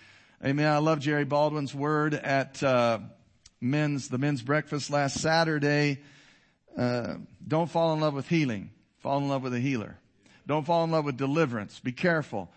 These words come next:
Fall in love with the one who delivered you." And just knowing him, having personal relationship with Jesus. So he's the foundation of our businesses, our church, uh, our relationships beyond the church. And one of the ways that we lay him as foundation, one of the ways that we do that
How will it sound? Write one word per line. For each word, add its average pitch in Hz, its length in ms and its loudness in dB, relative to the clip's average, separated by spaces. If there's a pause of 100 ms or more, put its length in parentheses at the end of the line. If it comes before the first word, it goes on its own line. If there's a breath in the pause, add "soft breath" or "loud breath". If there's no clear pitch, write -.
(120)
Fall 139 180 0
in 147 80 -2
love 139 160 0
with 135 140 -6
the 135 80 -10
one 135 200 -4
who 135 140 -2
delivered 131 580 -4
you." - 120 -12 (720 soft breath)
And 123 260 0
just 147 240 -2
knowing 175 460 2
him, 156 240 4
having 151 240 2
personal 151 360 -4
relationship 139 440 -2
with 123 100 -6
Jesus. 123 300 -2
So 127 220 -2 (260 loud breath)
he's 170 200 6
the 165 80 0
foundation 165 520 2
of 156 80 -2
our 151 100 2
businesses, 131 840 -4
our 131 360 -2 (360 soft breath)
church, - 720 -4 (100)
uh, 120 480 -2
our 131 140 0
relationships 147 640 -2
beyond 147 540 -2
the 143 40 -2
church. - 540 -8 (520 soft breath)
And 156 260 4
one 208 120 4
of 247 60 2
the 208 80 2
ways 170 460 4
that 160 80 -2
we 147 180 0
lay 165 420 2
him 131 360 2
as 127 260 -2
foundation, 120 800 -2
one 147 80 0
of 196 100 0
the - 20 0
ways 185 200 2
that 175 80 -2
we 156 160 0
do 196 320 2
that 107 360 -2